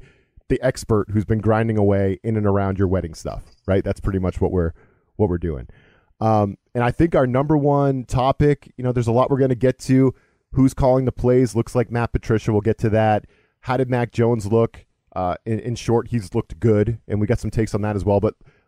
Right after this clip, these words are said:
let's just start, like, in general, Henry, your general takeaway of the team now heading into the summer, heading into training camp. Are the Patriots gonna be any good,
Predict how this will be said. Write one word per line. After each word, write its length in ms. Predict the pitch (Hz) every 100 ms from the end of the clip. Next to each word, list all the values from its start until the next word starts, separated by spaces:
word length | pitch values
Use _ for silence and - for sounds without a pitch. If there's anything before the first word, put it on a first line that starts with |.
| -
let's 180 | 180 -
just 160 | 220
start, 320 | - 165 165 -
like, 160 | 127
in 140 | 123 113
general, 440 | 117 127 131 110
Henry, 280 | 110 107 107
your 140 | 98
general 440 | 95 - 127 143 127
takeaway 440 | - 123 117 113
of 80 | 98
the 80 | 95
team 540 | - 120 123 120 113 - _ _ _
now 280 | 113 120 107
heading 280 | 123 123
into 180 | 123 110
the 80 | 98
summer, 300 | - 120 113
heading 260 | 98 120 123
into 140 | 107
training 380 | - 117 117 113
camp. 380 | 117 110 110 - - _ _ _ _ _ _ _ _ -
Are 80 | 175
the 60 |
Patriots 360 | - 220 247 -
gonna 180 | 196 180
be 160 | 151
any 140 | 151 131
good, 320 | 107 80